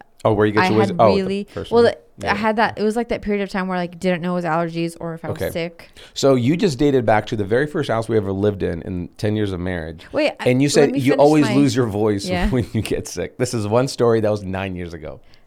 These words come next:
Speaker 2: It happened.
Speaker 1: Okay.
Speaker 2: It used to.
Speaker 1: Okay.
Speaker 2: Okay, maybe it used
Speaker 1: It's,
Speaker 2: to happen a
Speaker 1: it's,
Speaker 2: lot
Speaker 1: for
Speaker 2: more.
Speaker 1: the sake of Valentine's Day, it happened. Go
Speaker 2: Thank
Speaker 1: ahead.
Speaker 2: you.
Speaker 1: Yeah, you're welcome. Go ahead.
Speaker 2: But wha-, I, maybe it used to happen a lot more when I was younger. But
Speaker 1: Okay.
Speaker 2: um, I would, like, lose my voice and people would be like,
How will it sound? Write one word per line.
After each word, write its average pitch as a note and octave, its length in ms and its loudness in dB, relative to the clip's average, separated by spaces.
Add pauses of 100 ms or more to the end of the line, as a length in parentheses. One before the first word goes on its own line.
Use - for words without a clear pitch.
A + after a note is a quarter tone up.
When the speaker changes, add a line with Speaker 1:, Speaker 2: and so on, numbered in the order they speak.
(120)
Speaker 2:
It G#3+ 100 -2
happened. G#3 640 -6 (240)
Speaker 1:
Okay. - 320 -4
Speaker 2:
It - 40 4
used B3 160 -2
to. D#4 80 0 (220)
Speaker 1:
Okay. G3 160 -4
Speaker 2:
Okay, A3 140 2
maybe A3+ 360 -2
it - 20 -6
used A#3+ 60 2
Speaker 1:
It's, - 100 -2
Speaker 2:
to - 60 2
happen F#3+ 160 4
a - 20 4
Speaker 1:
it's, F3 100 -2
Speaker 2:
lot D#3 140 -2
Speaker 1:
for E3 80 0
Speaker 2:
more. E3+ 80 2
Speaker 1:
the D3+ 80 -4
sake G#3+ 160 2
of - 80 2
Valentine's C#3 480 0
Day, C#3 240 -2 (340)
it B2 120 0
happened. - 340 -4
Go - 160 -4
Speaker 2:
Thank - 140 -8
Speaker 1:
ahead. - 60 -18
Speaker 2:
you. A3 260 -6
Speaker 1:
Yeah, F#2 160 -6 (200)
you're G#2+ 120 -6
welcome. F#2+ 240 -12 (640)
Go G#2+ 80 0
ahead. F2 160 -4 (1120)
Speaker 2:
But G3 180 -4
wha-, F#3+ 100 -8 (100)
I, F#3+ 120 -4 (100)
maybe B3+ 240 -4
it G#4+ 120 -4
used A#3 160 -10
to G#3+ 80 -6
happen F#3 180 -8
a F3+ 40 -8
lot - 120 -10
more F3+ 160 -6
when F3 120 -8
I - 20 -8
was F3 140 -10
younger. E3+ 260 -10
But F3 260 -8 (180)
Speaker 1:
Okay. F#3 100 -8
Speaker 2:
um, E3+ 480 -8 (720)
I F#3 40 -4
would, G3 100 0
like, F#3+ 160 -2
lose F#3+ 240 -4
my G3 120 -2
voice E3 540 -6 (100)
and E3+ 140 -8
people - 180 -12
would F#3 60 -10
be F#3 80 -8
like, F3+ 180 -8